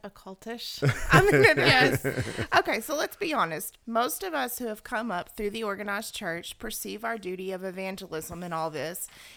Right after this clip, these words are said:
Speaker 1: is to get the people inside the doors of the fa-, of the facility. In other words, persuade people to come to church. Those at the top of this religious pyramid have become very proficient at creating and passing down programs and gimmicks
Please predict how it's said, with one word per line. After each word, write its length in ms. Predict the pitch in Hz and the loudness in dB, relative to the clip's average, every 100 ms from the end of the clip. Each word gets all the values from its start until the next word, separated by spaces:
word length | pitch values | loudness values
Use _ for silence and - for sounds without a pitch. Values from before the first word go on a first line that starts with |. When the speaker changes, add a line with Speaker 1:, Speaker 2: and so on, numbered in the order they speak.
| - | -8
Speaker 1:
is 200 | - 254 | -6 -4
to 120 | - | -6
get 300 | 247 247 254 | -4 -4 -4
the 100 | 370 | -8
people 480 | - 247 208 208 196 - | -10 -8 -6 -6 -6 -4
inside 720 | 226 247 262 - 220 208 208 | -4 -2 -4 -4 -2 -4 -8
the 40 | |
doors 360 | 202 185 190 185 | -6 -4 -4 -6
of 100 | 180 | -10
the 80 | 185 | -10
fa-, 220 | - 190 - | -10 -10 -6
of 180 | 190 180 | -6 -4
the 80 | 185 | -8
facility. 680 | - 185 185 165 - - 214 - - - | -6 -6 -4 -6 -10 -14 -16 -20 -20 -16
In 100 | - | -8
other 220 | 175 170 196 | -6 -4 -2
words, 280 | 226 254 | -2 -4
persuade 520 | - 320 - 349 349 330 | -8 -8 -6 -6 -6 -6
people 380 | 277 180 160 | -8 -10 -16
to 120 | 180 - | -16 -12
come 220 | 196 208 | -8 -8
to 80 | 214 | -8
church. 600 | - 247 196 - - - | -8 -6 -8 -10 -14 -10
Those 280 | 185 220 247 | 0 0 0
at 80 | 247 | -4
the 80 | 214 | -10
top 360 | - 247 - | -6 -4 -4
of 140 | 480 277 | -6 -6
this 220 | 214 - | -6 -6
religious 400 | 185 190 180 180 | -8 -8 -8 -10
pyramid 580 | - 175 165 165 165 - _ | -6 -8 -8 -10 -10 -12 _
have 180 | - 254 | -12 -10
become 320 | 285 277 269 | -8 -4 -4
very 280 | 247 240 247 | -2 -4 -4
proficient 720 | - 214 - 269 - 220 185 | -8 -10 -6 -6 -6 -6 -6
at 140 | 208 202 | -8 -10
creating 600 | 220 202 196 196 226 220 | -8 -4 -4 -4 -6 -6
and 160 | 196 196 | -10 -6
passing 400 | 196 202 214 202 | -4 -4 -8 -6
down 280 | 190 170 | -6 -6
programs 640 | - 170 180 185 233 240 277 | -6 -6 -4 -4 -6 -6 -6
and 160 | 277 | -6
gimmicks 500 | 285 370 226 202 - | -6 -6 -6 -6 -12